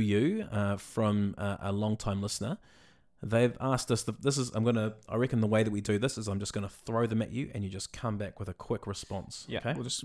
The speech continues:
Speaker 2: fire through them.
Speaker 1: Fire through. Here we go. First one. Biggest thing you've learnt on this journey?
Speaker 2: Uh, success isn't measured by the score.
Speaker 1: Love that. Next one. Best advice for anyone looking to get into coaching for the first time?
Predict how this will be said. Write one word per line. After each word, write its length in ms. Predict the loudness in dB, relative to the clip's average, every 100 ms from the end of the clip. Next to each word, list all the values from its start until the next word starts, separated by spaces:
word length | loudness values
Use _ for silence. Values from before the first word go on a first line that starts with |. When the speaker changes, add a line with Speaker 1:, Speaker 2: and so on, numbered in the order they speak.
| -8
Speaker 2:
fire 280 | 4 6 6
through 160 | 4 2
them. 180 | 2 0
Speaker 1:
Fire 320 | 0 2 4
through. 200 | 2 0
Here 140 | 0 0
we 100 | 2
go. 200 | 0 -2
First 320 | 0 0 0
one. 240 | -4 -4 -10 -18 -20 -20 -20 _ -12 2
Biggest 360 | 4 4 2 4
thing 260 | 6 4
you've 220 | 2 2
learnt 260 | 4 4 4
on 120 | 2
this 160 | 0 -2
journey? 400 | -4 -2 -4 -8 -16 _ _ _ -20 -20 -20 _ _
Speaker 2:
Uh, 320 | 0 6 6 6
success 580 | 0 -2 2 2 2
isn't 380 | 2 2 0 -2 -10 -2
measured 300 | 2 4 4
by 160 | 4 4
the 60 |
score. 360 | 2 2 4 4 0 -2
Speaker 1:
Love 220 | 2 2
that. 180 | 0 0
Next 300 | 2 2 2
one. 220 | 0 -2 -6 -20 -20 -14 6
Best 300 | 8 8 6
advice 460 | 4 6 6 4 -4
for 100 | -2
anyone 520 | 2 4 6 6 4
looking 320 | 4 4 2 2
to 120 | -2
get 220 | 0 0
into 200 | 0 -4
coaching 560 | -4 -4 -2 -2 -2 0
for 100 | -2
the 80 | -2
first 400 | -2 2 2 0
time? 380 | 0 2 0